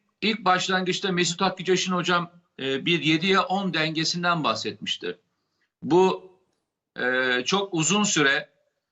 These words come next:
e, iki devlet arasındaki güç dengesinin kaybolmaması adına Amerika Birleşik Devletleri'nin uygulamış olduğu bir sistemdi. Neydi bu? E, iki devlet birbirine yakın bir kuvvet dengesini gütsünler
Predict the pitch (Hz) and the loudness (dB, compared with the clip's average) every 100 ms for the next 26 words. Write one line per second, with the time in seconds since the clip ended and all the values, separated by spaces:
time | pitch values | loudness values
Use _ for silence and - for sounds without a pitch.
0 | _ _ 110 - 110 - - - - - | _ _ -8 -4 -4 -6 -8 -10 -12 -16
1 | _ _ _ _ 151 151 254 196 196 185 | _ _ _ _ -4 -2 0 0 0 0
2 | 214 170 165 165 180 170 165 160 165 113 | 0 0 0 -2 -4 -4 -6 -6 -8 -2
3 | 208 - 180 170 165 175 170 160 160 165 | -2 0 0 0 0 0 -2 0 0 2
4 | 180 202 185 147 131 - 165 165 135 151 | 0 2 2 0 -2 0 0 0 2 2
5 | - _ _ _ _ _ 160 190 196 202 | 0 _ _ _ _ _ -2 -2 0 0
6 | 180 190 196 196 180 165 165 165 - 180 | 2 0 0 0 0 0 -4 -4 -2 0
7 | 185 196 190 185 156 139 180 185 - 180 | 2 4 2 0 -2 0 0 2 0 -2
8 | - 151 131 113 180 247 175 - 196 226 | 0 -2 -2 -2 -2 -2 -2 -2 -2 -4
9 | - _ _ _ _ - _ - 131 - | -10 _ _ _ _ -20 _ -8 -4 -2
10 | 208 196 214 190 190 196 180 175 180 180 | -2 0 0 0 -2 -4 -4 -2 -2 0
11 | 175 208 214 175 165 - 170 175 202 202 | 0 -2 -2 -2 -4 -4 -2 2 0 -2
12 | 170 156 139 - 123 113 110 113 156 - | -4 -4 -4 -4 -2 -2 -2 -4 -4 0
13 | 190 190 196 196 | 2 4 2 0